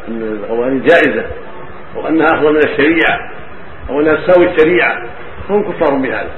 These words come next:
جميع الأحوال الثلاث، لأن القوانين ترى يعتقد أصحابها أنها أفضل من الشريعة، وترى يعتقدون أنها مثل الشريعة إذا حكمها وحكمت كل واحد، وترى يعتقدون أن الشريعة أفضل وأولى،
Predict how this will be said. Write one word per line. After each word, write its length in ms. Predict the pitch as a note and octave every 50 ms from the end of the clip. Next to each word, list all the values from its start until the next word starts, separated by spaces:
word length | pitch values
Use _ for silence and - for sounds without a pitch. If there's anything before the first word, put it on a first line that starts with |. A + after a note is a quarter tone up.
| - - - - - - - - - - - - - - -
جميع 420 | A2+ A#2 A#2+ - A2+ C3+ E3 G3+
الأحوال 280 | F#3+ E3+ C#3 E3 D#3 D3+
الثلاث، 340 | - - D3+ C#3 A2 G2 - - - - - - - - - - - - - -
لأن 200 | B2+ C#3+ E3 D#3+
القوانين 600 | D#3+ - D#3 D#3+ D#3+ D#3+ E3 F#3 G3 G3 F#3+ D#3+
ترى 340 | C3+ E3+ F3+ F3+ D#3+ F3+ E3 F3
يعتقد 300 | D#3 - E3 D#3 E3 E3
أصحابها 720 | D#3 D3+ C3+ - - D#3 E3+ E3 D#3 D#3+ D3 D3+ D3+ D#3 D3+
أنها 240 | D3+ D#3 C#3 C#3+ C#3
أفضل 160 | C#3 C#3+ C#3
من 100 | C3+ B2+
الشريعة، 440 | B2 - - B2 A#2 G2+ - - - - - - - - - - - - - - - - - -
وترى 340 | - B2+ D3 D#3+ E3 - -
يعتقدون 380 | E3+ - - D#3 D3+ E3 E3 E3+
أنها 180 | E3+ D#3+ D3
مثل 160 | E3 F3+ D#3+
الشريعة 500 | E3 - - D3+ C#3+ C#3 B2 - - - - - - - - - - - -
إذا 100 | F3 E3
حكمها 340 | C#3+ C#3+ - D3+ D3+ D3 D#3+ F3+ F3
وحكمت 360 | - D3+ - C#3+ C#3 - E3
كل 120 | G3 F#3
واحد، 260 | D3+ A#2+ F#2 - - - - - - - - - - - - - - - -
وترى 440 | D3 D#3+ D#3+ G#3 G#3 G3 - F3 F#3
يعتقدون 560 | G3 F3 E3 F#3 F#3 D#3+ D#3+ D3 D#3+ F3+ G#3
أن 80 | G#3+ G#3+ -
الشريعة 240 | - D#3 E3+ F#3 F#3+
أفضل 340 | G#3 E3+ D3+ D#3 D#3 E3 -
وأولى، 600 | - C#3 F3 F#3+ F3+ D#3+ D#3+ E3 E3+ F3 F3 -